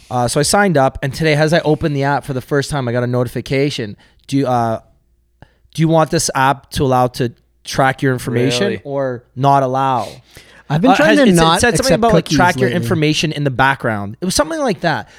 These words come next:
Speaker 1: So I think
Speaker 3: Yeah.
Speaker 1: what that means is even when the app is open but you're not using it, it can
Speaker 3: Right.
Speaker 1: still track what you do.
Speaker 3: Yeah, yeah.
Speaker 1: So Apple now, it's default set to no, unless
Speaker 3: Yeah.
Speaker 1: you
Speaker 3: Unless you
Speaker 1: allow
Speaker 3: opt
Speaker 1: the app
Speaker 3: in.
Speaker 1: to do it. Yeah, which
Speaker 3: And
Speaker 1: I
Speaker 3: even
Speaker 1: do.
Speaker 3: the opt-in, uh, 'cause I, I actually try to say no, and then sometimes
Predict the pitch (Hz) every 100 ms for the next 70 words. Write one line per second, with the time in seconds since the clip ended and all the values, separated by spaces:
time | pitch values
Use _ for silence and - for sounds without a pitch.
0 | - - 180 226 214 202 170 175 147 123
1 | - 170 180 175 147 151 147 139 - 143
2 | 135 165 131 123 135 123 113 131 151 220
3 | 240 127 120 - 151 - 135 117 123 -
4 | 113 92 135 - 160 156 147 143 135 127
5 | - 147 - 170 151 156 143 - - -
6 | 127 _ 160 170 180 190 - 143 - 127
7 | 123 135 185 294 - _ _ 131 143 170
8 | - _ _ _ - 180 165 156 147 139
9 | 165 151 131 120 113 113 120 - 127 190
10 | 214 214 170 170 175 180 151 143 147 139
11 | 143 156 - 147 170 160 139 - 131 123
12 | - 131 117 120 127 127 123 143 127 127